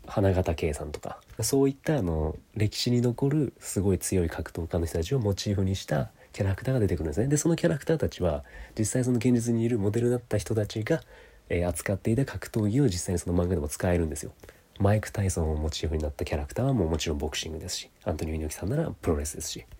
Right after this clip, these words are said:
で、その漫画の中では地下格闘技で最強を決める、本当の最強を決めるんだっていうことでやるんですけど、みんなめちゃくちゃ強いんですよ。めちゃくちゃ強い。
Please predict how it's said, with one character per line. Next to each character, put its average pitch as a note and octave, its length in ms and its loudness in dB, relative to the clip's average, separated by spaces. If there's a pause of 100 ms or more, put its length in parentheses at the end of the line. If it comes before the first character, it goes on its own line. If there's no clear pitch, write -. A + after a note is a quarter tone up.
(560)
で、 D3+ 180 2
そ - 120 -2
の A#2 80 4
漫 D3 200 4
画 D#3 80 2
の D#3+ 60 4
中 D#3 140 2
で D3 80 6
は A2 40 4
地 - 160 -2
下 D3+ 120 0
格 C#3+ 240 -2
闘 D#3 260 2
技 C#3 160 4
で C3 400 2
最 G2+ 300 0
強 A#2 220 2
を C3 40 4
決 - 140 -6
め F2 120 2
る、 D#2+ 120 -2
本 G#2+ 180 0
当 B2 120 0
の C3 60 2
最 G#2+ 180 -2
強 G2+ 140 0
を F2+ 40 2
決 - 140 -2
め G#2 100 6
る A2+ 120 4
ん A2 40 2
だ F2+ 100 2
っ D2+ 40 -2
て - 180 -10
い D#2 40 -4
う - 20 -4
こ D#2+ 100 -4
と F#2 100 0
で C#3 320 2
や F2+ 120 2
る F#2+ 100 4
ん F2 40 2
で D#2 80 0
す - 100 -6
け - 80 -6
ど、 D#2+ 220 4 (340)
み C3 180 8
ん F#3 120 6
な E3 80 6
め C3+ 180 8
ち - 80 2
ゃ C#3 40 0
く - 60 -2
ち - 60 2
ゃ D3+ 40 2
強 C3+ 120 2
い - 0 -
ん - 20 4
で G#2 40 2
す - 40 -2
よ。 D#2 60 -2
め G2+ 220 2
ち - 120 -4
ゃ C3 40 -2
く - 80 -8
ち - 80 -2
ゃ C3 40 2
強 - 200 -4
い。 - 20 -12